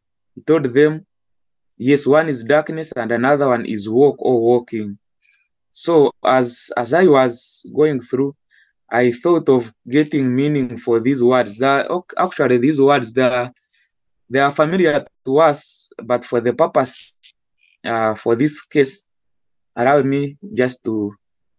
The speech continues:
throw some definitions. So to walk is to ma-, is to move at a regular pace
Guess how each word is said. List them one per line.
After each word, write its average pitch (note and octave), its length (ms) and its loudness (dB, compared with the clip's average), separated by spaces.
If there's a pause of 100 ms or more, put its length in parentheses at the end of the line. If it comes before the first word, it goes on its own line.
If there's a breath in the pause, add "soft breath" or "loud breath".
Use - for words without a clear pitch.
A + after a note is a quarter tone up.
(320)
throw C#3 180 2
some G#2+ 380 -4
definitions. A2 840 -4 (840)
So G3+ 260 4
to E3 100 2
walk F3 360 6
is B2+ 220 -2
to B2+ 80 -4
ma-, C3 280 0 (160)
is B2+ 180 -2
to C3 80 -6
move D3 260 2
at B2 220 2
a A#2+ 80 4
regular C3 400 2
pace - 560 -2